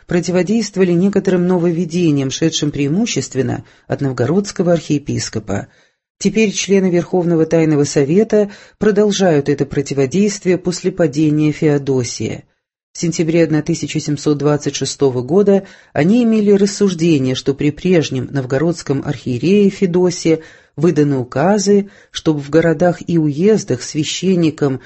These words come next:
со святынёю и с иконами в дома к обывателям не ходить.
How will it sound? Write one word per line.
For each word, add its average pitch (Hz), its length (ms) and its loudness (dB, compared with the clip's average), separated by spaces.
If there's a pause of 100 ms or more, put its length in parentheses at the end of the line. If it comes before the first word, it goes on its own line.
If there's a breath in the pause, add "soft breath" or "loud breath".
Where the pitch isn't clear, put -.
(280 loud breath)
со - 140 -2
святынёю 160 760 0
и 135 260 -4
с - 140 -10
иконами 156 540 0
в 120 80 -10
дома 143 380 0
к - 120 -4
обывателям 165 760 0
не 127 140 -2
ходить. 120 640 -6